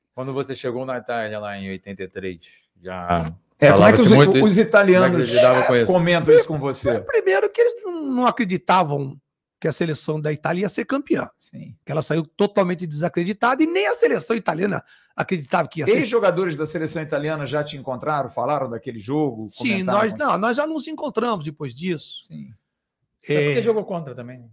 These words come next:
Speaker 3: Jogamos
Speaker 2: Não, eu digo, é
Speaker 1: É.
Speaker 2: exatamente um ano depois, você dá. Você,
Speaker 3: É,
Speaker 2: você,
Speaker 3: não.
Speaker 2: você encontra um jogador
Speaker 3: É,
Speaker 2: daquela,
Speaker 3: não.
Speaker 2: você não fala,
Speaker 3: É,
Speaker 2: não,
Speaker 3: eu
Speaker 2: né?
Speaker 3: joga-, encontrava con-, jogando contra.
Speaker 2: Sim.
Speaker 1: Sim.
Speaker 3: Eu joguei contra a Rossi, eu co-, contra a Cabrini, que quando eu fui logo em seguida, mas meu time era um time pequeno.
Speaker 2: Sim.
Speaker 3: Enfim, no, a,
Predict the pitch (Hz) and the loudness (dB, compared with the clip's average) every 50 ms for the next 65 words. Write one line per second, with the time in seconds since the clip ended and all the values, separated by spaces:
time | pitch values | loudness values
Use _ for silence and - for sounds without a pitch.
0 | - - 143 170 180 180 175 214 220 208 202 - - - 254 202 339 330 339 302 | -14 -8 -4 -4 -2 0 0 0 0 0 0 2 2 2 2 2 0 2 2 2
1 | 294 269 226 277 - - 330 294 277 - - 269 269 277 277 262 220 220 226 269 | 2 2 2 0 0 0 0 -2 -2 -4 -2 -2 0 0 0 0 0 -2 0 2
2 | 262 214 - 233 233 240 202 156 - - - - - - 285 277 285 285 294 311 | 0 0 0 -2 -2 -2 -2 -2 -4 -8 -16 -20 -14 -8 -4 -2 -2 0 0 -2
3 | 311 330 330 320 302 277 262 269 285 196 - 180 180 175 160 151 143 135 139 135 | -2 0 0 2 2 2 2 0 0 -2 -2 -4 -6 -6 -6 -8 -10 -12 -10 -8
4 | 117 160 - - 269 277 - 311 285 269 254 233 - - 165 165 160 - - 185 | -4 -2 -2 -2 -2 0 0 2 2 2 2 0 -2 -6 -8 -8 -8 -4 -2 0
5 | 165 - 247 220 208 - - 605 539 202 214 185 254 254 233 277 302 277 262 - | 2 2 4 4 4 4 4 4 4 2 0 -2 -2 -2 -2 -2 -2 -2 -4 -8
6 | - 254 226 262 277 269 294 311 311 311 311 - - 262 262 254 240 233 - - | -10 -12 -12 -12 -8 -4 -4 -2 -2 -4 -6 -8 -8 -6 -6 -6 -6 -8 -12 -10
7 | 151 190 226 233 269 277 - - 254 254 247 220 180 - 151 135 120 120 185 180 | -6 -4 -2 -2 -2 -4 -4 -2 0 2 2 2 0 -2 -2 -4 -4 -4 -8 -12
8 | 156 131 117 107 107 110 196 202 196 185 190 214 208 208 226 - 196 190 - 254 | -14 -16 -18 -20 -10 -4 -2 0 0 0 0 0 0 -2 -2 -2 -4 -4 -4 -4
9 | 247 180 - 254 254 233 175 - - 165 147 - 170 160 - 156 143 - - 165 | -4 0 0 2 2 2 0 -2 -6 -12 -14 -12 -14 -14 -12 -14 -14 -14 -12 -12
10 | - 185 - 220 180 185 220 240 220 156 131 - 151 151 175 190 185 _ 208 220 | -8 -6 -4 -4 -4 -4 -6 -8 -8 -10 -12 -18 _ -20 -18 -18 -16 _ -12 -12
11 | 240 285 311 - _ 247 247 262 277 262 - 349 - 320 320 - 269 262 240 233 | -10 -12 -12 -14 _ -10 -8 -8 -8 -10 -14 -14 -14 -14 -14 -10 -10 -6 -6 -6
12 | 226 - - 240 233 233 214 - 233 226 - 285 - - 254 294 269 220 185 175 | -6 -6 -6 -6 -4 -4 -4 -4 -6 -6 -4 -4 -4 -2 -2 -2 -2 -4 -6 -8
13 | 156 - - 214 202 175 151 139 120 107 208 254 240 170 120 - - 175 160 151 | -12 -12 -10 -10 -8 -8 -10 -12 -10 -6 -4 -2 -2 -2 -4 -6 -6 -4 -4 -4
14 | 160 165 160 160 170 165 160 160 160 165 160 156 | -2 -2 -2 -2 -2 -2 -2 -2 -4 -4 -6 -6